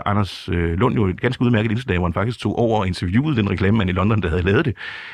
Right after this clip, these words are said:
Øh, og det var jo også, kan man sige, sådan, det var, det var rent overfladisk. Man kan ikke sidde ved et skrivebord i London eller noget som helst andet sted, og så prøve at se, om man ikke kan tænke sig til, hvad det her.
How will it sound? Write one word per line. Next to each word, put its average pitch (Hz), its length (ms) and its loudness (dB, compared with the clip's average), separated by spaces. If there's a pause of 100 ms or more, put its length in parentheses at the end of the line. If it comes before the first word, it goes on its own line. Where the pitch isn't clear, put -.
(140)
Øh, 85 640 0
og 92 120 0
det 151 120 2
var 143 100 2
jo 104 100 4
også, 117 300 0
kan 110 140 -2
man 92 80 2
sige, 92 260 -2
sådan, 113 260 2
det - 560 -8
var, 123 40 4
det - 200 -6
var 143 140 4
rent 123 160 2
overfladisk. 104 480 0
Man 113 100 2
kan 139 60 2
ikke 170 140 -2
sidde 196 240 2
ved 185 60 2
et 127 60 0
skrivebord 135 480 0
i 90 40 0
London 104 320 0
eller 87 120 0
noget 113 180 2
som 113 80 0
helst 101 160 0
andet 107 160 2
sted, 104 160 -4
og 92 60 0
så 110 80 -6
prøve 123 200 0
at 123 60 -2
se, 117 80 0
om 104 60 0
man 101 140 2
ikke 117 100 -4
kan 113 120 -2
tænke - 240 -2
sig 101 120 -2
til, 104 140 -2
hvad 98 120 0
det 90 140 0
her. 85 120 0